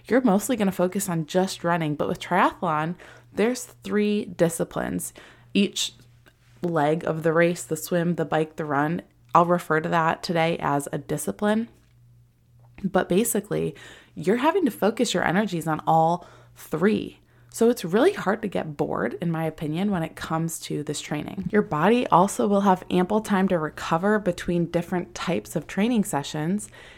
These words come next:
And if you struggle in one of these disciplines more than the others, you can usually lean on your strengths in another discipline, especially when you're racing. So if you're a really strong runner, but you really struggle at swimming,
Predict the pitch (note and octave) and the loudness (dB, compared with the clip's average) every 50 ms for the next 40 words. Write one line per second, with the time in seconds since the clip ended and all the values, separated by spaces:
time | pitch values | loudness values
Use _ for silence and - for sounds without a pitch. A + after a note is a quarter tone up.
0 | - - - - G#3 G#3 G#3 G#3 G3+ G3+ - G3 - - G3+ G3+ - - - - | -20 -20 -6 0 2 4 6 6 4 4 0 -4 -4 -4 -6 -6 -6 -6 -8 -6
1 | - G#3 G#3 A3+ A#3 C4 C4 C4+ - - F#3+ G3 F#3 F3 F3 F3+ F#3 G3 F#3+ F3+ | -2 0 0 2 2 2 2 2 0 0 0 0 2 2 2 2 2 0 -2 -4
2 | - F#3 F3+ F3 - - D#3+ D#3+ - G3 F3+ - - F3+ F3 F3 F3 E3+ F3 - | -6 -6 -8 -6 -4 -6 -6 -4 -4 -6 -6 -4 -2 -2 0 0 -2 -2 -4 -4
3 | E3+ D#3+ D#3 D#3+ E3 E3+ E3 E3+ D#3+ D#3+ D#3+ D#3+ D#3+ - A2 C3 C#3 D3 F3 F#3+ | -4 -2 -2 0 0 -2 -2 -2 -2 -2 -2 -2 -2 -2 -2 -2 -2 -2 0 0
4 | A3 B3 C4 - - - - - - - - - F#3+ F#3 - G#3 F#3 F#3 F3 E3+ | 0 0 -2 -4 -6 -10 -16 -20 -20 -12 -4 -2 -2 0 2 0 2 2 0 0
5 | F3 G#3 A3+ A3 A#3 A#3 A3 G3 F#3+ F#3 F3+ F#3 F#3 F3 E3 E3 D#3+ - - - | 0 0 0 0 0 0 2 2 2 2 2 2 2 0 0 -2 -4 -6 -4 -2
6 | D3+ D3 E3 F#3+ - - - - F3+ F3 E3+ E3 E3 E3+ E3+ G3 F#3 D#3 D3+ D3+ | -2 -2 -2 -2 -4 -6 -6 -4 -2 0 0 2 2 2 2 0 0 0 -2 -2
7 | - - D3+ - - D3 C#3+ C#3+ D3 D3 D3 - - - - - - - F3 - | -2 -4 -6 -4 -4 -2 -2 0 -2 -2 -4 -8 -16 -20 -20 -14 -10 -8 -8 -4
8 | - F#3 F3+ - F3+ E3+ E3 D#3+ D#3 C#3+ C3 C3 B2+ - - - - G3+ G3 - | -4 -4 -2 -2 0 0 0 0 0 -2 -2 -2 -4 -4 -6 -6 -6 -8 -4 -4
9 | F3+ F3 - - E3+ D#3+ D#3+ F#3+ A#3+ C4 C4 A3+ - - - G#3 G3+ G3+ G3 F3+ | -4 -4 -2 -2 -2 -2 0 2 4 4 4 2 0 -2 2 2 4 4 4 4
10 | F3 F3+ F3+ F#3 F3+ F3+ F3 - F3 - - D#3 D3+ C#3+ C#3+ D3 D3 D3+ E3 F#3 | 4 4 4 2 2 0 0 -2 -4 -2 -2 -2 -2 -2 -4 -6 -4 -2 0 2
11 | F#3+ F#3+ F#3 F3 - - - E3+ E3 E3+ E3+ E3+ E3+ - - D3+ - - - - | 2 2 2 0 -2 -2 -2 -2 0 0 0 0 0 -2 -4 -4 -6 -8 -6 -4
12 | - D3+ D#3 F3 G3+ B3 C#4+ D#4+ - | -2 0 0 0 0 0 0 -2 -4